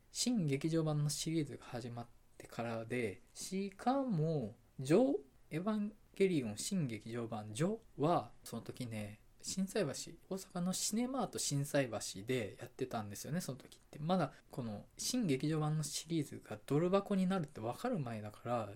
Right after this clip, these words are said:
あの、シネマート心斎橋でやってたんですよ。今ね、もう東宝でしかやんないですけどね、本当にちっちゃい箱でやってて、もう溢れ返ってて、思いついていったら入れなかっ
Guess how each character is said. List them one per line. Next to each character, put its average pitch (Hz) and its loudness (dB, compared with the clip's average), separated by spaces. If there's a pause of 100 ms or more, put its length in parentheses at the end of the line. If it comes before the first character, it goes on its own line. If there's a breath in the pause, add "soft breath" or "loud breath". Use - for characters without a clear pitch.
(140)
あ 117 -6
の、 101 -8
シ - 0
ネ 269 4
マ 294 4
ー - 2
ト - -4
心 143 2
斎 143 2
橋 110 -4
で 104 -8
や 104 -8
っ - -16
て - -18
た 113 -8
ん 110 -6
で - -10
す - -12
よ。 110 -14 (160)
今 233 2
ね、 147 4
も 135 0
う - -10
東 160 6
宝 165 4
で 165 2
し - -2
か 113 -4
や 117 -4
ん 123 -6
な 123 -4
い - -2
で 110 -6
す - -8
け 110 -10
ど 104 -12
ね、 107 -12 (160)
本 - -
当 175 -2
に 156 -2
ち - -14
っ - -20
ち - -2
ゃ 254 2
い - 4
箱 143 0
で 131 -6
や 123 -6
っ - -14
て - -2
て、 123 -2
も 113 -8 (320)
う 147 -6
溢 143 -6
れ 196 4
返 190 0
っ - 0
て - -8
て、 113 -6
思 196 2
い 254 0
つ 285 0
い 247 -2
て - -6
い 131 -2
っ - -4
た - -8
ら 107 -2
入 160 0
れ 214 2
な 240 2
か - 0
っ - -2